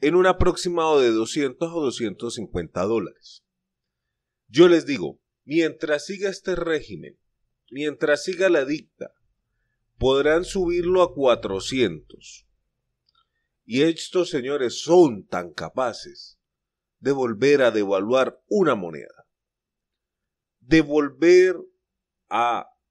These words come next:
deshacerse de lo que es la moneda y cómo funciona, porque a ellos les conviene tener al país en pobreza.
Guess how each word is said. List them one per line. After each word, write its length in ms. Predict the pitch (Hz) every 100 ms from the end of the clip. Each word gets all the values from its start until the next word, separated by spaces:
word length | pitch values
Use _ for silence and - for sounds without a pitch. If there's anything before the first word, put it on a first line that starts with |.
| _ _
deshacerse 1200 | 117 117 107 - - 170 123 - - 73 71 _ _ _ _ _ _
de 220 | 107 139
lo 260 | 131 123 _
que 280 | 117 127
es 40 | 147
la 240 | 120 107
moneda 800 | 98 95 104 151 123 90 87 - _ _ _
y 180 | - 139
cómo 360 | - 170 160 147
funciona, 720 | - 113 95 107 90 76 78 -
porque 340 | 139 - 147
a 140 | 139
ellos 380 | 175 175 127 131
les 200 | 120 113
conviene 600 | - 107 110 139 120 117
tener 520 | _ 104 82 82 - _
al 220 | - 127
país 480 | _ 160 113 82 -
en 140 | - 87
pobreza. 560 | - 82 69 - -